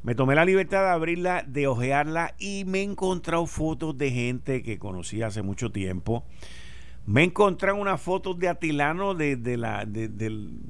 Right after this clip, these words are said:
de la época de, de Tom Jones. ¿Tú te acuerdas de Tom Jones?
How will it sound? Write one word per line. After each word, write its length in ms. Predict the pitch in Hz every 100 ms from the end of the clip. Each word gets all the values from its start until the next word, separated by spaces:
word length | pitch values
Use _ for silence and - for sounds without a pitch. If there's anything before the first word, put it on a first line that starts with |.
| -
de 240 | 101 107
la 180 | 107 101
época 400 | 110 156 185 180
de, 440 | 156 117 107 101
de 180 | - 107
Tom 340 | - 151 165 135
Jones. 600 | 120 95 98 - - - - - - - - -
¿Tú 100 | 135
te 80 | 190
acuerdas 320 | 185 208 208
de 80 | 196
Tom 220 | 208 202
Jones? 420 | 196 143 95 -